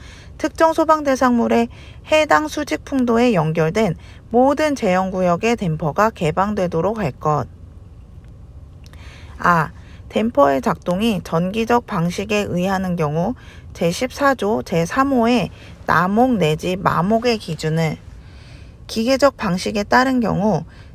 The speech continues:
제십사 조 제삼 호의 다목, 라목 및 마목 기준을 준용할 것. 자,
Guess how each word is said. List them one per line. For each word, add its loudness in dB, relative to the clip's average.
제십사 0
조 -2
제삼 0
호의 0
다목, 2
라목 4
및 0
마목 2
기준을 -2
준용할 0
것. -2
자, 0